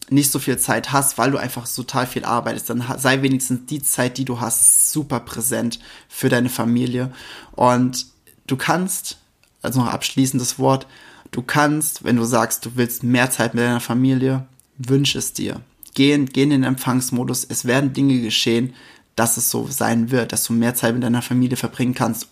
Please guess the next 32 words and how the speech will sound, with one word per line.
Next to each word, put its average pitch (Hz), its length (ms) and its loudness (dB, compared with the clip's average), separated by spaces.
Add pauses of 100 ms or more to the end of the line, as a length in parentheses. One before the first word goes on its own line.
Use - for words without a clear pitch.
ohne 139 300 4
dass 120 220 0
du 120 200 0 (300)
deinen 110 180 0
Job 127 220 0
aufgeben 131 400 2
musst 123 200 0
und 123 100 -2
ohne 127 240 2
dass - 100 -2
du - 80 -4
Gehalt 123 360 0
einbüßen - 480 -4
musst. - 260 -8 (120)
Alles 120 300 0
ist - 180 -4
möglich. - 640 -2 (300)
There 117 200 4
is 123 220 0
no - 160 -4
box. - 580 -6 (180)
Es 123 140 -8
ist 117 220 0
so 131 220 2
wichtig. 127 360 -2 (100)
Nur 143 260 4
wenn 151 100 6
du 135 80 2
anfängst 131 420 2
und 226 60 -2
sagst - 200 0
so, - 120 -2